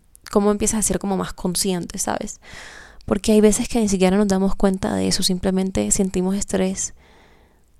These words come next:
porque no hemos hecho algo, pero no entendemos por qué nos estresamos, porque hay mil personas que tampoco lo han hecho, hay mil personas que no están donde quieren estar en la vida y no están así como tú.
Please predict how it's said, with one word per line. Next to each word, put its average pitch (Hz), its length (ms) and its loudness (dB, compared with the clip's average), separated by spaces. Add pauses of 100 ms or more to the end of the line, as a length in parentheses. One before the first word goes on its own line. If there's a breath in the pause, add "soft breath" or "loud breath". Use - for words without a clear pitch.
(120)
porque 208 160 6
no 196 80 6
hemos 196 160 2
hecho 214 220 2
algo, 214 160 6
pero 190 160 6
no 185 60 4
entendemos 202 360 -2
por - 140 0
qué 185 100 -2
nos 208 100 0
estresamos, 214 560 2
porque 190 220 4
hay 180 100 2
mil 202 160 2
personas 220 400 2
que - 120 -6
tampoco 190 440 -6
lo 220 80 6
han 220 80 4
hecho, 208 200 0
hay 202 60 0
mil 185 120 -2
personas 190 380 0
que - 100 -2
no 180 160 2
están 208 220 0
donde 208 200 0
quieren 180 220 -4
estar 190 200 -2
en 202 100 -2
la 202 80 -2
vida 202 260 0
y 185 80 0
no 180 160 0
están 196 240 -2
así 190 180 -2
como 190 220 -6
tú. 202 180 -6